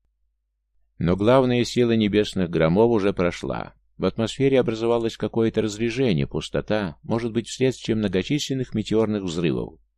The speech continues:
потому что оконные стекла в домах вдруг разлетелись вдребезги, вышибленные изнутри наружу, а двери сами собой раскрылись.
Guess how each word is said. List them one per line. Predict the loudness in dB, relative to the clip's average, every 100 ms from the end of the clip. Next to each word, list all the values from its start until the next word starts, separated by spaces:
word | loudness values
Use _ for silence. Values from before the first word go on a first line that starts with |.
| _
потому | -10 -2 0 0
что | 0 0
оконные | 2 2 2 2
стекла | 0 2 2 4 2
в |
домах | 2 0 -2 -6 _
вдруг | -2 -2 -2
разлетелись | -4 -4 -2 0 0 -4
вдребезги, | 0 2 2 -2 -8 -12 _ _
вышибленные | -4 -2 0 2 2 0 -6
изнутри | -2 -2 0 0
наружу, | 2 0 -2 -8 -12 _ _ _
а | -4 0
двери | 2 4 2
сами | 0 0 0
собой | -2 0 0 0
раскрылись. | 0 -2 -6 -6 -10